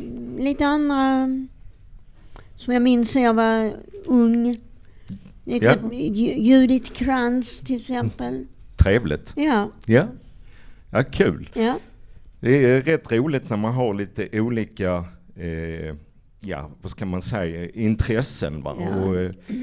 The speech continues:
Speaker 2: hela den där biten, va? Det är rätt roligt att höra vad andra brukar läsa också. Eh, jag tycker vi går till Henrik och hans författarporträtt här nu.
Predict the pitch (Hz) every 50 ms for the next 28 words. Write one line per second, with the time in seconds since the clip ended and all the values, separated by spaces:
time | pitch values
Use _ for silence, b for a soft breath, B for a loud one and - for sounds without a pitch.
0 | B B B - 104 101 104 107 95 92 95 95 98 113 107 85 78 85 85 80
1 | 76 - - - 90 82 82 90 95 95 101 110 113 110 107 117 123 117 - -
2 | 87 90 107 127 117 113 107 - 90 80 98 95 101 107 101 87 95 92 107 110
3 | 90 76 69 69 69 - 87 71 - - 95 82 80 80 90 101 104 - - 95
4 | 104 104 - - - - - - - 90 95 - B B B B B B B B
5 | B B B B B B B B - 127 131 135 139 139 143 139 139 139 143 -
6 | - - - - 180 - 180 - 160 151 - - 131 127 123 127 123 123 165 196
7 | 185 143 135 135 127 127 - 143 139 156 180 160 139 127 113 110 117 120 - -
8 | - - 131 123 123 127 143 135 120 107 - - - - 127 107 - - 160 120
9 | - - - 87 - - 98 87 - - - 87 78 - - - 104 101 113 139
10 | 110 69